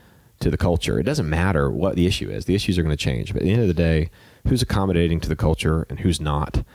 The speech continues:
Um, we're not called to be, uh, whatever it takes. We're called to be holy, and we're called to trust God, and we're called to love others more than we love ourselves, and we're called to live sacrificially and selflessly.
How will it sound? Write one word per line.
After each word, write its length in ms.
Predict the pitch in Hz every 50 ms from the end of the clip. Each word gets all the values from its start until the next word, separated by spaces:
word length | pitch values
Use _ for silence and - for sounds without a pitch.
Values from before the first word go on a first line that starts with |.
| - - - - - _ -
Um, 400 | 78 78 78 78 76 78 73 69
we're 80 | 87
not 160 | 92 117 123 -
called 360 | - - 110 107 110 101 92
to 60 | 101
be, 560 | 80 78 85 85 85 82 80 76 76 82 87 95 - - - -
uh, 220 | 90 76 67 60
whatever 640 | 58 55 76 87 90 95 90 90 90 85 90 85 - -
it 160 | 80 76 -
takes. 320 | - 78 73 55 - -
We're 60 | -
called 260 | 78 - - 110 120 113
to 60 | 95
be 100 | 82 87
holy, 480 | 87 90 87 82 85 82 82 80 80 - - - - - - -
and 140 | - 78 85
we're 80 | 85 82
called 300 | - - 98 107 101 85
to 40 |
trust 440 | 78 - - - 98 90 80 - -
God, 480 | - 82 80 80 80 82 80 78 82 - - - - - -
and 80 | 80 82
we're 80 | 82
called 260 | - - 110 104 95 85
to 40 | 82
love 220 | 85 87 90 87
others 280 | 85 82 85 82 82 82
more 160 | 82 82 82
than 120 | 82 82
we 100 | 82 80
love 200 | 78 82 82 78
ourselves, 720 | 82 78 76 - - 87 82 82 85 82 82 80 85 - -
and 100 | 80 78
we're 80 | 76 76
called 320 | - - 95 92 92 85
to 80 | - 85
live 160 | 80 80 76
sacrificially 960 | - - - 85 82 - 80 - - - 92 87 - 85 80 80 80 80 69
and 100 | 65 -
selflessly. 840 | - - - 87 85 - - 85 80 - - 82 80 78 76 78 -